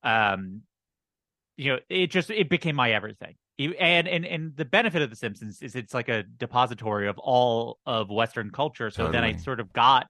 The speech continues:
Speaker 1: a view of both sort of where humor was up to that point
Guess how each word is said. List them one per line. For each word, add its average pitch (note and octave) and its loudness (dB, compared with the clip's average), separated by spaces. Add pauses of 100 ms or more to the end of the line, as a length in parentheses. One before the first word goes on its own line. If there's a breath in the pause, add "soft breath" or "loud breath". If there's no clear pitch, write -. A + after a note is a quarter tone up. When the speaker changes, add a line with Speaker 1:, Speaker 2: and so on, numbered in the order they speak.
(560)
Speaker 1:
a B2 -2 (560)
view F#3 -2
of B2 0
both D#3 2
sort D3 -2
of A#2 -12 (120)
where E3+ 4
humor C#3+ -2
was C#3 2
up D3 -4
to C#3+ -4
that C3+ -2
point C#3 -2